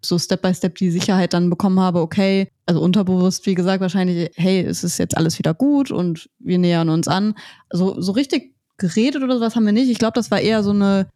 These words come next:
so eine zwischenmenschliche Kommunikation, dass wir halt uns wieder, ja, aneinander rantasten mussten und Tobi dann halt mir mehr gegeben hat dann in den näch-, in der nächsten Zeit, ne, und ich dann halt mich so ein bisschen so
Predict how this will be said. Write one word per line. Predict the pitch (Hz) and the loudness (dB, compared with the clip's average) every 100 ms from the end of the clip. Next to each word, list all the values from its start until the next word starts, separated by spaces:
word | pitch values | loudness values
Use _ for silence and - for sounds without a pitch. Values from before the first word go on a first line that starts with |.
| _ | _
so | 208 | 0
eine | 202 196 | 0 0
zwischenmenschliche | - 247 - 202 185 190 196 196 190 | -2 -2 0 0 0 -2 -2 -2 -2
Kommunikation, | 196 196 196 202 190 - 196 208 | 0 2 0 0 0 0 2 2
dass | 190 | 0
wir | 190 190 | 2 2
halt | 185 | 2
uns | - 185 190 | 0 0 0
wieder, | 185 175 165 - | 0 0 -2 -2
ja, | 170 160 | 0 2
aneinander | 180 190 190 190 180 | 2 2 2 2 0
rantasten | 170 180 185 185 180 - 175 | 0 -2 -2 -4 -4 -4 -2
mussten | 180 175 - 180 175 | 0 -2 -2 0 0
und | 156 170 165 - - | 0 0 -2 -4 -6
Tobi | - 202 180 185 | -2 0 0 0
dann | 185 | 2
halt | 196 175 - 190 | 2 0 0 0
mir | 220 226 208 | 2 2 2
mehr | 202 208 | 0 0
gegeben | 196 185 208 196 | 0 0 0 2
hat | 208 196 | 0 0
dann | 185 | 0
in | 185 | 2
den | 185 | 2
näch-, | 190 180 | 2 2
in | 185 | 2
der | 190 190 | 2 2
nächsten | 190 - 190 | 0 -2 -4
Zeit, | - 180 175 180 | 0 0 0 0
ne, | 190 196 | 0 0
und | 185 | -2
ich | 170 | -4
dann | - 185 | -2 0
halt | 180 175 | 0 0
mich | 175 | -4
so | 180 | -2
ein | |
bisschen | 175 170 175 | -4 -2 -2
so | 170 170 | 0 -2